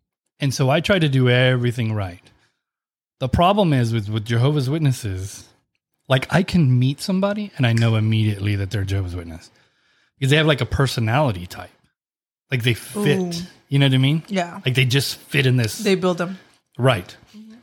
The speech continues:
Speaker 1: And so I never was like that. Like, I just, you know, when we met, I had really long hair. I had a long beard. I, that just doesn't fit in with these clean-cut Jehovah's Witnesses, right?
Speaker 2: Right.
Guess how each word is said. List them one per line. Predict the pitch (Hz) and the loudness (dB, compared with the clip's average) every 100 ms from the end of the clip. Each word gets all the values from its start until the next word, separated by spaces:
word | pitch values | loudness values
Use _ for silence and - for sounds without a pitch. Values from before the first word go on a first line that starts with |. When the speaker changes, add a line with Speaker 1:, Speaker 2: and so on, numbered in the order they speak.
| _ - | _ -2
Speaker 1:
And | 156 139 | 0 2
so | 156 - | 0 0
I | 156 | 0
never | 165 160 160 156 160 | 2 2 2 2 0
was | 135 107 | 0 -2
like | 110 175 - - | -4 -6 -8 -18
that. | - - _ _ _ | -20 -20 _ _ _
Like, | 131 123 | -4 0
I | 120 | -2
just, | 120 151 151 - - _ _ - | -2 -2 -2 -2 -12 _ _ -4
you | 139 | 0
know, | 120 | 2
when | 113 123 | 4 4
we | 151 220 | 4 4
met, | 131 123 | 4 4
I | |
had | 120 131 | 2 2
really | 110 120 117 | 2 0 0
long | 107 107 107 | -2 -6 -6
hair. | 123 156 151 147 120 | -2 0 2 0 -2
I | 104 | -6
had | 101 | -6
a | |
long | 110 123 123 120 113 | -2 2 2 2 0
beard. | 123 151 143 139 135 131 - - - - - _ _ _ _ _ _ - | 2 2 4 2 0 -4 -18 -20 -20 -20 -20 _ _ _ _ _ _ -4
I, | 127 | -2
that | 131 127 123 107 | 0 2 2 2
just | 139 127 | 0 0
doesn't | 113 131 135 | 0 2 2
fit | 120 127 120 | -2 -2 0
in | 123 | 0
with | 113 101 | -2 -4
these | 107 | -6
clean-cut | - - 135 123 120 - 113 110 - | -6 -2 2 2 0 0 -2 -2 -4
Jehovah's | 117 107 104 104 | -2 -2 -2 -2
Witnesses, | 143 104 107 92 | -4 -4 -8 -12
right? | 101 - 202 | -8 -8 -8
Speaker 2:
Right. | 180 165 | -8 -8